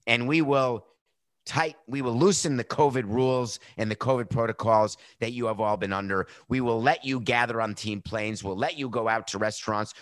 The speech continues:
We'll let you have people in your hotel rooms. We will let you return to a semblance of the normalcy that you have enjoyed as a professional athlete." I always enjoy when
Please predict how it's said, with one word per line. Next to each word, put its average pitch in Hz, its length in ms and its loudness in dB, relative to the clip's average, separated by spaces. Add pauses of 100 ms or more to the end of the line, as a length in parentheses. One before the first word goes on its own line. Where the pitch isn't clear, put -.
(140)
We'll 110 180 0
let 160 200 2
you 131 160 0
have 120 160 0
people 117 300 -2
in 110 80 -2
your 107 120 2
hotel 104 400 0
rooms. 101 360 -6 (240)
We 131 100 -2
will 127 240 -2
let 175 320 0
you 135 500 4 (1300)
return 151 640 -2
to 131 240 -2
a 110 100 2
semblance 143 600 0
of 120 100 -4
the 120 60 0
normalcy 117 800 -2 (240)
that 107 200 2
you 120 220 2
have 113 200 0
enjoyed 101 500 0
as 95 260 -2
a 90 40 -8
professional 82 560 -6
athlete." 62 360 -10 (1300)
I 101 140 2
always 113 320 0
enjoy 101 440 4
when 82 400 -6